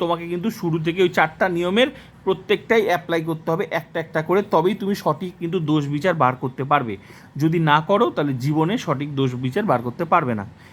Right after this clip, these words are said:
কী করে করবে? শুরু থেকে করতে হবে। প্রথম নিয়ম, আমার এই লজিকটা কমপ্লিট হয়ে গেছে, দ্বিতীয় নিয়মটা লজিক কমপ্লিট হয়ে গেছে, কিন্তু তোমাকে তো নিয়মটা জানতে হবে, নাহলে তুমি তো লজিক করতে পারবে না। তাহলে তোমাকে যতই তুমি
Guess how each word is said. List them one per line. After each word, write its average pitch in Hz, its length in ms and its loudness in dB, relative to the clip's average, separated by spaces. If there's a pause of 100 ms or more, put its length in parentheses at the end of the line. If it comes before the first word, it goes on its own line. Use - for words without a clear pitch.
(160)
কী 226 160 0
করে 233 220 6
করবে? 220 180 4 (140)
শুরু 226 220 0
থেকে 208 160 -4 (100)
করতে 139 240 -6
হবে। 107 120 -4 (120)
প্রথম 165 240 0 (100)
নিয়ম, 110 200 0 (520)
আমার 196 260 4
এই 226 140 0
লজিকটা 220 280 0 (100)
কমপ্লিট 214 300 2
হয়ে 247 160 8
গেছে, 147 200 0 (440)
দ্বিতীয় 196 340 0
নিয়মটা 233 340 2
লজিক 226 240 0
কমপ্লিট 226 300 4
হয়ে 247 160 8
গেছে, 143 200 0 (380)
কিন্তু 233 300 2 (1040)
তোমাকে 208 280 6
তো 240 140 6
নিয়মটা 233 400 4
জানতে 214 240 4
হবে, 147 140 2 (100)
নাহলে 180 260 4
তুমি 226 160 0
তো 226 100 2
লজিক 226 200 0
করতে 240 220 0
পারবে 196 220 4
না। 110 60 -4 (680)
তাহলে 185 260 -2
তোমাকে 240 260 0 (960)
যতই 240 340 4
তুমি 254 120 4